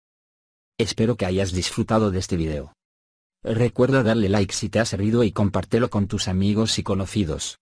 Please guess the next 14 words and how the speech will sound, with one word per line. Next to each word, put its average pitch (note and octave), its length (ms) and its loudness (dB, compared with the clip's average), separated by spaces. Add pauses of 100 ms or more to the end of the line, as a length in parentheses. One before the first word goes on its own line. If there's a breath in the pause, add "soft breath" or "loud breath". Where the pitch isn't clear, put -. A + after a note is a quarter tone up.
(140)
suscríbete F#2+ 580 -2
a F#2+ 60 4
mi F2+ 100 2
canal E2+ 340 -2
para F2 220 -2
recibir G2+ 480 0
alertas G#2+ 460 0
cada F2+ 240 2
vez G#2 160 0
que F#2 120 -4
publique F2+ 360 -4
un F#2 100 2
nuevo G#2+ 240 4
video. D2+ 380 -4